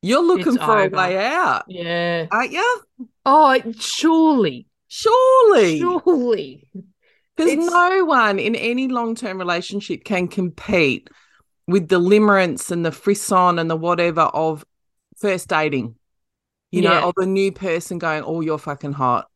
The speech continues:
Speaker 1: Like,
Speaker 2: Ugh.
Speaker 1: I wouldn't mind getting into your undercarriage."
Speaker 2: Like, I saw this and was just like, "Oh, they're all doomed. Why would I wanna watch this?"
Speaker 1: Why? Exactly.
Speaker 2: Like, no,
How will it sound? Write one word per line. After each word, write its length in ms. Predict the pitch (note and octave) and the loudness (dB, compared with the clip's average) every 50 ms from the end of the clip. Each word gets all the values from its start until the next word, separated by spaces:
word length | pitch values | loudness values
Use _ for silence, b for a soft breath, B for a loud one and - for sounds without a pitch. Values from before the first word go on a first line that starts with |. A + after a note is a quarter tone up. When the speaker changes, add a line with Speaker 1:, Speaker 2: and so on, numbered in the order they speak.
| _ - | _ -6
Speaker 1:
Like, 240 | - - - G#3+ F#3 F#3+ | 0 2 2 2 2 -2
Speaker 2:
Ugh. 60 | - | -6
Speaker 1:
I 40 | E3 | -6
wouldn't 180 | E3 E3 F3 F3 | -6 -6 -2 0
mind 300 | E3 D#3+ D#3+ D#3+ D#3+ D#3+ | 0 0 0 0 -2 -2
getting 240 | D#3+ D#3+ D3+ D#3 | -2 -2 -2 -4
into 280 | D#3+ D#3 D#3 - - E3 | -6 -6 -6 -8 -8 -4
your 280 | D#3 D#3 D#3 D#3+ D#3 D3 | -2 -2 0 0 0 0
undercarriage." 840 | D3 D3 C#3 C#3 C3+ - C#3 C3 C3+ B2+ C3 D3+ D#3 - - - - - | 0 0 -2 -6 -6 -6 -6 -6 -4 -4 -6 -6 -8 -12 -16 -14 -10 -8
Speaker 2:
Like, 180 | A3+ A#3 A#3 | -6 -4 -2
I 60 | A#3+ | -2
saw 400 | A3 A3+ - - C4+ C4+ C4+ C4+ | -4 -4 -6 -4 -2 -2 -2 0
this 220 | A#3 B3 A3 - A#3+ | -2 -2 -2 -2 -2
and 120 | A3 G#3+ | 0 0
was 140 | G3+ G3 G3 | 0 -2 -2
just 240 | - G3+ F#3+ - - | -2 -4 -4 -4 -6
like, 300 | G3+ F#3 E3+ D#3+ D3+ - - - | -6 -4 -2 -4 -4 -6 -4 -4
"Oh, 120 | A#3 C4+ B3+ | -4 -4 -4
they're 180 | D4 C#4+ C#4+ | -4 -6 -4
all 140 | D4 C#4 B3 | -4 -4 -4
doomed. 400 | G#3 - F#3 E3 C#3+ B2 B2+ - | -4 -4 -4 -4 -6 -8 -10 -6
Why 200 | - G#3+ A3+ B3 A3+ | -2 2 2 2 2
would 120 | A#3 A3+ A3 | 2 0 -2
I 60 | G#3 | -2
wanna 220 | G3 F#3 F#3+ F3 | -2 -4 -4 -6
watch 160 | E3+ D#3+ D3+ | -6 -6 -4
this?" 60 | - C#4 | 0 0
Speaker 1:
Why? 720 | E4 G4+ A4 A#4 A#4 A4+ F#4 A3+ F3 D3 C3 A2+ - - _ _ | 0 2 2 0 0 2 2 4 2 2 0 0 -6 -14 _ _
Exactly. 1000 | - C#4 C4 - - F#4+ G4 G#4 G4+ - - F#4 G4 F#4 E4 B3 D3 B2+ - _ _ _ _ _ _ _ _ _ - | -4 -4 -4 -2 0 2 0 0 0 -4 0 4 4 6 6 4 4 0 -2 _ _ _ _ _ _ _ _ _ -4
Speaker 2:
Like, 280 | A#3+ A#3+ B3 B3 - | -2 -2 -2 -2 -2
no, 300 | C4+ C#4 D4+ D#4+ E4 D#4 | 0 2 4 4 2 0